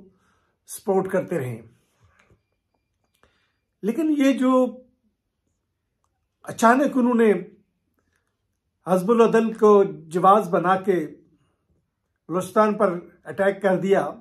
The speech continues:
और पाकिस्तान की एयर स्पेस को वायलेट किया, ये हमारे लिए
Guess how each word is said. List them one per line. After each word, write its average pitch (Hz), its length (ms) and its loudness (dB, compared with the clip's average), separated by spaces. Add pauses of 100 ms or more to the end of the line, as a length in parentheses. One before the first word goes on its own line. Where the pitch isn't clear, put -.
(2000)
और 175 100 -6
पाकिस्तान 202 520 2
की 208 220 -2 (2500)
एयर 220 140 4
स्पेस 208 360 4
को 196 120 -2
वायलेट 175 480 2
किया, 180 180 0 (1800)
ये 208 520 2 (1000)
हमारे 190 260 2
लिए 196 300 0